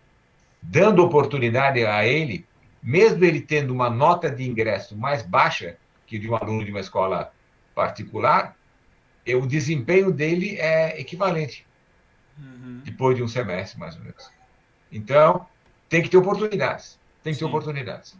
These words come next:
Speaker 2: Claro. Ah, acho que agora, partindo pro final da nossa conversa, professor, eu e você compartilhamos da mesma ascendência, né? Ascendência armênia. Então, eu queria saber um pouco da sua história, porque você nasceu na Turquia, né?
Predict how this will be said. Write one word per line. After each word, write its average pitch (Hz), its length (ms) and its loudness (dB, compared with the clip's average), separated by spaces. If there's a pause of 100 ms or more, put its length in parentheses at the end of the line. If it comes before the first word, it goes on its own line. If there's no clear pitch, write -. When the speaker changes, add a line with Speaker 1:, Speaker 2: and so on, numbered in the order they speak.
(920)
Speaker 2:
Claro. 104 260 -20 (1500)
Ah, 240 520 2
acho 254 180 0
que 294 80 -4
agora, 240 260 -2
partindo 220 440 -8
pro - 100 -20
final 196 240 -8
da 190 80 -8
nossa 190 180 -8
conversa, 185 640 -6
professor, 160 460 -6
eu 160 60 0
e 180 80 -2
você 165 480 -6
compartilhamos 156 840 -6
da 156 220 -4
mesma 156 280 -6
ascendência, 151 800 -8
né? 139 140 -6
Ascendência 147 580 -8
armênia. 143 540 -10 (360)
Então, 175 220 2
eu 233 80 0
queria 233 180 -2
saber 247 180 -2
um 254 60 -6
pouco 254 200 -8
da 254 100 -8
sua 254 140 -10
história, 233 360 0
porque 196 380 -6
você 202 300 -10
nasceu 220 260 -8
na 233 80 -6
Turquia, 240 640 -8
né? 160 240 -10